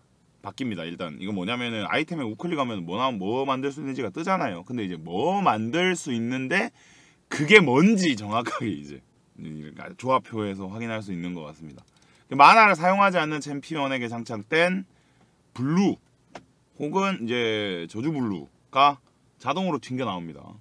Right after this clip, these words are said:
그러니까 피씨에서 드롯 아이콘의, 아이템 아이콘이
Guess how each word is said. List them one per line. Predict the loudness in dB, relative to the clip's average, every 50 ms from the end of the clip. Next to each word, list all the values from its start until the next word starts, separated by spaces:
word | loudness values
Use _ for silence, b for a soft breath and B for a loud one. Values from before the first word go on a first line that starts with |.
| _ _ _ _ _
그러니까 | -6 -6 -6 -6 -8
피씨에서 | -10 -8 -6 -4 -4 -2 0 0 0 0 -2 -4
드롯 | -2 -2 0 0 0 0 0 4
아이콘의, | 4 6 6 4 2 0 -4 -10 -6 -4 -2 -2 -2 -2 -2 0
아이템 | 0 2 2 2 0 -2 -2 -2 -2 -4 -6 -6 -8 -8 -6 -4 -2 -2
아이콘이 | -2 -2 -2 -4 -6 -8 -8 -6 -4 -4 -4 -6 -8